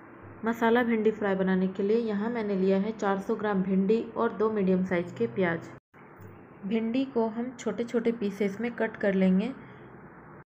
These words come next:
यहाँ मैंने चार भिंडी को एक साथ कट कर लिया है। इस तरह भिंडी कट करने से आपका टाइम भी बचेगा और आपका काम भी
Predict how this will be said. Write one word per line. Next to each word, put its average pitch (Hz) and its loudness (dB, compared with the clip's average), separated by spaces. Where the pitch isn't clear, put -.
यहाँ 220 0
मैंने 226 -2
चार 220 0
भिंडी 202 0
को 240 0
एक 233 4
साथ 202 -4
कट 233 -2
कर 208 0
लिया 185 4
है। 214 -2
इस 240 0
तरह 214 4
भिंडी 214 0
कट 214 -2
करने 196 2
से 247 -2
आपका 202 -4
टाइम 202 0
भी 226 0
बचेगा 226 -2
और 233 2
आपका 220 -2
काम 208 -2
भी 240 -4